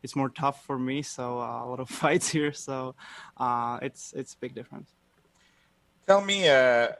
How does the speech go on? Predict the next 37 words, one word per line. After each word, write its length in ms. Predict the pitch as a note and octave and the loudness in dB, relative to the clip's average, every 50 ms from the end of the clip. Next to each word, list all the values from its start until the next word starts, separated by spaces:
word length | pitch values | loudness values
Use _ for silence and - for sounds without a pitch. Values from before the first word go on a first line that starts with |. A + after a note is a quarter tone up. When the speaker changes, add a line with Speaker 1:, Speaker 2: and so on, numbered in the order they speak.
| - - _ _ - - _ _ - | -16 -20 _ _ -18 -18 _ _ 2
Speaker 2:
probably 420 | - D3 D3+ D#3+ D#3 D3 C#3+ D3+ | 6 6 6 6 6 2 -2 -2
next 300 | C#3+ D3 D3+ D3 - - | 0 0 0 0 2 2
year 180 | D#3+ E3 C#3+ C3+ | 2 4 4 4
you 100 | C#3+ D3 | 4 6
will 160 | D3 C#3+ C#3 | 6 6 8
have 180 | C#3+ C#3+ C#3+ - | 6 4 2 -2
to 80 | - C3 | -6 -4
go 200 | A#2+ B2 B2+ B2 | 0 0 2 4
back 300 | - C3 C3 B2+ - - | 6 6 6 6 4 0
juniors. 500 | - B2 C#3 D#3+ D#3+ D3 C#3+ C3+ A#2 A2+ | -6 -6 -4 -4 -2 0 0 0 -2 0
You're 160 | A#2 A#2 B2 | 0 0 0
only 220 | B2 B2 B2+ B2+ | 0 0 -2 -2
nineteen 400 | B2 B2 B2 B2+ B2+ - B2+ B2+ | 0 0 0 0 -2 -4 -6 -6
years 220 | B2+ B2 A#2+ G#2+ B2 | -4 -4 0 2 2
old 160 | B2+ B2 A#2+ | 2 2 2
next 340 | A#2+ A#2+ C3 - - - B2+ | 2 0 0 0 -4 -4 -2
year. 300 | B2+ B2+ B2+ A#2+ A2 G#2+ | 0 2 4 6 6 6
Uh, 360 | G#2+ G#2+ G#2 G2+ G2 F#2+ F2+ | 6 6 6 4 4 4 2
how 200 | - A2+ B2+ C#3+ | 4 4 4 4
does 240 | D3 D3+ C#3+ C3 C3 | 4 2 -2 -2 -6
it, 80 | - - _ _ _ - - - - - _ - - - B2 B2 | -12 -14 _ _ _ -20 -20 -20 -20 -20 _ -20 -18 -16 -12 -8
do 100 | C3 C3+ | -4 -4
you, 180 | B2+ A#2+ A#2+ | -4 -4 -4
do 120 | A#2+ C3 C#3 | -6 -8 -6
you 100 | C#3+ C#3 | -6 -6
feel 400 | - - - E3+ F3 E3+ E3 D#3 | -4 -2 2 2 4 4 6 6
a, 300 | D3 C3+ C3 B2+ B2 B2 | 6 6 6 4 4 4
a 20 | |
little 140 | B2+ C#3 C#3 | 4 2 2
bit 140 | C#3 C#3 C#3+ | 2 2 2
of 140 | C3 B2 | 2 4
a 400 | B2+ B2 B2 A#2+ A#2+ A#2 A2+ A2 A#2 A#2 | 4 6 6 6 6 6 4 4 0 0
apprehension 560 | - C3+ C3 C#3 C#3 D#3+ D#3+ - - F3 E3+ | 0 0 2 2 2 2 0 0 0 2 2
about 320 | D#3 C3+ C#3 C#3 C3+ - | 4 6 6 6 6 6
that? 260 | C#3+ C#3 D3 D#3 D#3 | 6 6 6 6 4
Saying, 260 | - - - C3+ C3 B2+ | 0 -2 -4 -2 0 2
like, 200 | A#2 A#2 - | 2 2 0